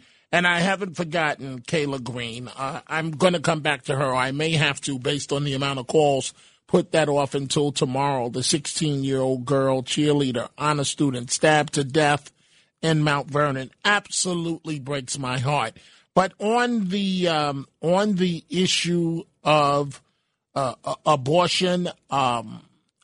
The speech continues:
politics is very, very interesting. And here's why I say that. Up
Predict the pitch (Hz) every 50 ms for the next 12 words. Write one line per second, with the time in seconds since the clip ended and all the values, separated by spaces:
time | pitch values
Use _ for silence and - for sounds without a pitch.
0 | _ _ _ - - - _ - 202 196 196 202 208 - - 180 147 - - 147
1 | 131 120 180 180 185 185 180 170 147 156 147 143 147 131 - 143 139 - - 117
2 | - - - 92 98 101 - 151 170 165 127 185 185 190 180 139 151 156 151 147
3 | 147 139 - 101 120 120 - - - 147 123 120 104 101 87 80 - _ _ _
4 | _ _ _ _ _ _ _ _ _ _ _ _ _ - 214 226 240 - _